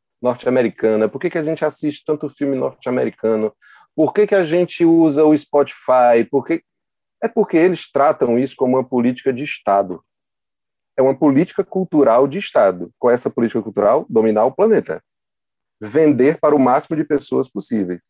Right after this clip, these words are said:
Nós não temos essa, nós, nós ignoramos a cultura quando se fala de política de Estado. Não é? A gente já, e a gente, co-, a gente pode retomar que todos os exemplos que a gente já deu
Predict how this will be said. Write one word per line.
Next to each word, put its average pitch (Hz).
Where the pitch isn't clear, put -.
Nós 254
não 294
temos 226
essa, 226
nós, 220
nós 190
ignoramos 208
a 180
cultura 185
quando 180
se 165
fala 156
de 143
política 135
de 117
Estado. 82
Não 98
é? 170
A 147
gente 214
já, 196
e 170
a 180
gente, 185
co-, 175
a 131
gente 160
pode 185
retomar 139
que -
todos 240
os 214
exemplos 165
que -
a 135
gente 147
já 110
deu 117